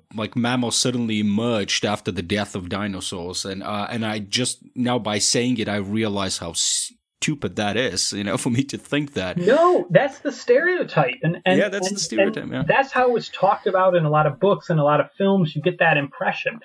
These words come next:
Speaker 2: And that's partially true. There, there's, there's a
Speaker 1: Mm.
Speaker 2: reality to that in the sense that it was only after the dinosaurs died that mammals got big. So you didn't have anything like elephants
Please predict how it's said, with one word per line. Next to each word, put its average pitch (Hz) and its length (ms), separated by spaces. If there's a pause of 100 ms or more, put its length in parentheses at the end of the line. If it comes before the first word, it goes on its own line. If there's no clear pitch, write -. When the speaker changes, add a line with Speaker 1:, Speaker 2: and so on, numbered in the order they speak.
(220)
Speaker 2:
And 208 120
that's 254 180 (100)
partially 277 600 (260)
true. - 380
There, 151 180
there's, 175 240 (200)
there's 180 240
a 190 60
Speaker 1:
Mm. 180 60
Speaker 2:
reality 202 500
to - 120
that 117 320
in 170 140
the 160 60
sense 175 440
that 143 140
it 151 80
was 135 200
only 196 380
after 160 320
the 139 100
dinosaurs 135 600
died 123 400 (800)
that 147 280
mammals 143 480
got 123 260 (200)
big. 131 220 (320)
So - 140
you 151 120
didn't 226 200
have 208 180 (160)
anything 156 760
like 123 300 (140)
elephants 135 640